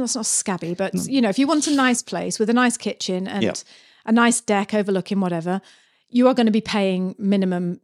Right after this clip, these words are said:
Speaker 1: two hundred New Zealand dollars a night. So if you're gonna go
Speaker 2: Yeah.
Speaker 1: away for a week,
Speaker 2: Well, it's fifteen hundred dollars
Speaker 1: it's
Speaker 2: then, isn't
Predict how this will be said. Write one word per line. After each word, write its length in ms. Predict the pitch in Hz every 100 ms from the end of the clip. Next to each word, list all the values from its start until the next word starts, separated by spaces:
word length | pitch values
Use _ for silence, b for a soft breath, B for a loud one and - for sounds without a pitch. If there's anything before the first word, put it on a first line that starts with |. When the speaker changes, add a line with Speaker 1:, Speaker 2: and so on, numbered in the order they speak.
| -
Speaker 1:
two 180 | - 185
hundred 400 | 180 170 175 165 _ _
New 120 | 180
Zealand 280 | 160 165 160
dollars 260 | 156 156 151
a 40 |
night. 260 | 160 160 -
So 120 | -
if 100 | 208
you're 120 | 277
gonna 160 | 277 254
go 180 | 233 196
Speaker 2:
Yeah. 60 |
Speaker 1:
away 220 | 185 180 175
for 300 | - 175 170 _ _ _ _
a 80 | -
week, 320 | 160 175 214 208 _
Speaker 2:
Well, 100 | -
it's 80 | 92
fifteen 340 | - - 92
hundred 240 | 107 131 110
dollars 240 | 101 95
Speaker 1:
it's 140 | 113
Speaker 2:
then, 80 |
isn't 40 | 113